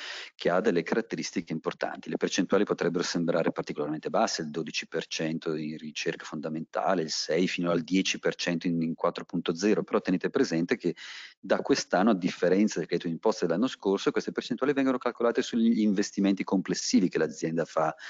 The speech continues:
in quel tipo di ambiti, non c'è più nessuna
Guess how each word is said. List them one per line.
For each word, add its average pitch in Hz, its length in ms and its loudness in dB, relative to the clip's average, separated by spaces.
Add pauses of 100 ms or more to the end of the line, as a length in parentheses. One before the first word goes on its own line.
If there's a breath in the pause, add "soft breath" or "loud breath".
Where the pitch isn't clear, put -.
(440 loud breath)
in 92 120 0
quel 87 180 0
tipo 85 220 -2
di 82 140 0
ambiti, 80 420 0
non 85 140 2
c'è 82 160 0
più 95 220 2
nessuna 87 520 0